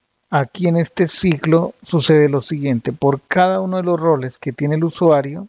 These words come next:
cargamos el rol asociado. Entonces va a iterar este roles, eh, aquí en modelos, vayamos hasta modelos.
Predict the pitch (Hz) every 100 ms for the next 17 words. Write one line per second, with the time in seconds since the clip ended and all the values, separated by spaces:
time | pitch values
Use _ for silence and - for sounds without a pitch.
0 | _ _ _ _ _ 180 156 156 147 147
1 | - - 170 147 143 147 139 135 _ _
2 | 151 135 - 131 151 147 131 - _ _
3 | _ _ _ _ _ _ _ _ _ _
4 | _ _ _ _ _ _ 147 139 147 143
5 | 156 156 156 156 160 - 170 156 143 175
6 | _ _ - 160 - - 180 - 165 151
7 | 185 175 - - _ _ _ _ _ _
8 | _ _ _ _ - - 156 147 143 143
9 | 143 143 139 - 160 156 165 165 160 147
10 | 135 165 - 190 170 170 156 143 143 -
11 | - 139 151 160 147 135 160 - -